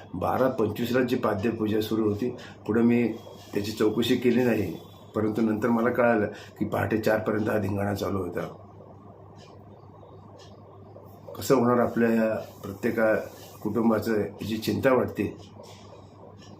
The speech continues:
आणि मग हे साधू महाराज बेअक्कल जे असतात, ज्यांना अक्कल नाही, ज्यांना कुणीही अधिकार दिला नाही,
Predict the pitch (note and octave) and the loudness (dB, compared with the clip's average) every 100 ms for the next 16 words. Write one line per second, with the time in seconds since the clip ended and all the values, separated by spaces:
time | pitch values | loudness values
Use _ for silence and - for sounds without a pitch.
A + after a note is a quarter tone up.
0 | - - - G#2+ B2 A#2 A#2+ A2+ G#2 A#2 | -20 -20 -2 2 4 4 4 2 4 2
1 | A2+ A2 G2+ G#2 A2 - A2+ G#2 G2+ - | 2 0 0 2 0 2 0 0 -2 -2
2 | G#2+ F#2 F#2+ G#2+ - - A2+ A2 G2 G2 | -6 -4 -4 -2 -4 -2 0 0 0 -2
3 | F2 - - - - - - - - G2+ | -4 -10 -20 -20 -20 -20 -20 -18 -6 -2
4 | G#2 A2+ A2+ - - G#2 A2+ C3+ A#2 A2+ | 0 2 0 -4 -4 -2 6 6 6 4
5 | A2+ A#2 G#2+ G#2+ G#2+ G#2+ G2+ G2+ | 2 2 2 2 2 2 0 0